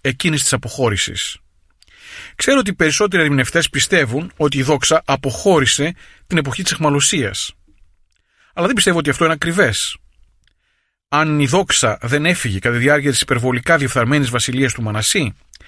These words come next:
δεν βλέπω καμιά άλλη περίοδο στην ιστορία του Ισραήλ που θα έκανε τη δόξα, την παρουσία του Θεού, να αποχωρήσει. Σε αυτό το κεφάλαιο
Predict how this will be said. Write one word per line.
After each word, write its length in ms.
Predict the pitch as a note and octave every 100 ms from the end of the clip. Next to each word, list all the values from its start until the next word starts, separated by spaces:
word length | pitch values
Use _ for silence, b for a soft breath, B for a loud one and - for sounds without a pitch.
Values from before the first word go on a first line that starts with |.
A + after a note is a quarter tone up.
| B B B
δεν 120 | G3+
βλέπω 200 | A3 F3
καμιά 320 | D3+ C#3+ G#3
άλλη 160 | A#3+ D#3
περίοδο 420 | C#3 B2+ F#3 C3+
στην 140 | A#2
ιστορία 300 | A#2 C3 C#3
του 80 | C3
Ισραήλ 480 | A#2+ A2 A#2+ D3 G2 - _ _ _ _ _ _ _ _ _ _
που 120 | - D3
θα 120 | D3+
έκανε 300 | F3+ E3 D3
τη 120 | C3
δόξα, 500 | A#2+ F3 - A2+ - _ -
την 100 | -
παρουσία 440 | D3 C3 B2 - C3+
του 80 |
Θεού, 360 | B2 B2 C3 A#2+ -
να 120 | A#2+
αποχωρήσει. 640 | A2+ A#2 A#2 G2+ F#2 - - _ _ _ _ _ _ b b b b
Σε 100 | -
αυτό 20 |
το 120 | G#3 D4+
κεφάλαιο 520 | G#3+ D#3 B2+ B2+